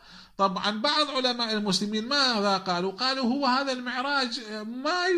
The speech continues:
يثبت على أنه، مو ثابت على أنه محمد كان عنده معراج، لأنه شافوا التاريخ ثابت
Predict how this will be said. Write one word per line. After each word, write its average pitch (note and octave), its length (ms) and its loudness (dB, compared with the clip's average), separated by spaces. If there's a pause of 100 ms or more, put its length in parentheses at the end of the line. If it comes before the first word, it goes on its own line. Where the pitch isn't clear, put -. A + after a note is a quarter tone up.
يثبت F#3+ 360 -2
على F3+ 320 0
أنه، F3+ 520 0
مو B3 200 -2
ثابت G3+ 400 -2
على E3+ 260 -4
أنه D#3+ 260 -2
محمد D3+ 500 -4
كان C#3+ 240 -6
عنده C#3 260 -4
معراج، B2 540 -6
لأنه C#3+ 440 -6
شافوا F#3+ 380 -4
التاريخ D3+ 520 -4
ثابت F3+ 480 -4